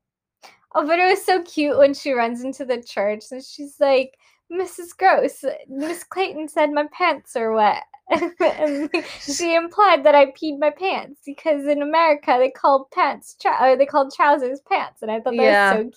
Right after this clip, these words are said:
Speaker 1: so cute.
Speaker 2: That is really
Speaker 1: 'Cause, uh,
Speaker 2: cute.
Speaker 1: it's so innocent, like, how she just immediately went to, like, "Oh, you thought that I wet my pants 'cause you
Speaker 2: Yeah.
Speaker 1: said my pants were wet."
Speaker 2: Yeah.
Speaker 1: Like, that's
Speaker 2: And
Speaker 1: so
Speaker 2: then
Speaker 1: cute.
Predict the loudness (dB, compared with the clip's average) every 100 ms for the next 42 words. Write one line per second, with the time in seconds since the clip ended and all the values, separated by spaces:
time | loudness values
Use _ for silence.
0 | -12 -8 -6 0 2 2 0 0 0 2
1 | 6 8 8 6 2 0 2 2 2 0
2 | 0 -4 -6 -8 -10 -8 -8 -10 -16 -18
3 | _ _ -20 -20 _ _ _ _ _ 0
4 | 2 2 -2 -6 -4 -6 -6 -6 -6 -6
5 | -4 -4 -2 -2 -4 -6 -2 -2 -2 0
6 | -2 0 -4 -2 2 2 2 0 2 2
7 | 0 -2 -8 -8 -8 -6 -4 -2 -4 -6
8 | -8 -8 -8 -10 -10 -12 -10 -6 -6 -8
9 | _ -2 0 0 -2 -8 -4 -4 0 4
10 | 4 4 0 -6 -10